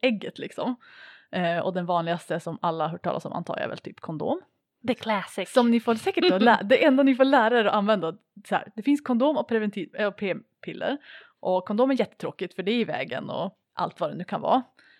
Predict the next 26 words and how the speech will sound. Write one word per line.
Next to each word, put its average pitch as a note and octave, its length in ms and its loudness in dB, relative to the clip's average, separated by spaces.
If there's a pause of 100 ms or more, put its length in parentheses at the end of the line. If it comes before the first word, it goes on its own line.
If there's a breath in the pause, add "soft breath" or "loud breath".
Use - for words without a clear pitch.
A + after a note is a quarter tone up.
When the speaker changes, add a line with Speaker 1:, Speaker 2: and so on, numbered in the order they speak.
(180)
Speaker 1:
Eh, D#3 500 -6 (300)
som - 320 -8
man D#3 140 -6
blir E3 120 -12
intutad D#3 460 -10
också. - 380 -12 (120)
Och F3+ 80 -10
därför E3+ 260 -6
så F3+ 120 -10
känns D#3+ 240 -10
p-piller - 340 -8
som A3 140 -4
det A#3+ 80 4
enda B3 180 2
alternativet. D#4+ 520 -2 (720 soft breath)
Men, F#3 400 0
eh, F3 220 -2 (520)
använder A#3+ 300 2
man A#3+ 100 0
kondom G#3 320 0
rätt C4+ 200 -4
så D4+ 100 -2
är B3+ 80 2
det B3+ 80 0
väldigt B3 260 -2
effektivt. B3 640 -8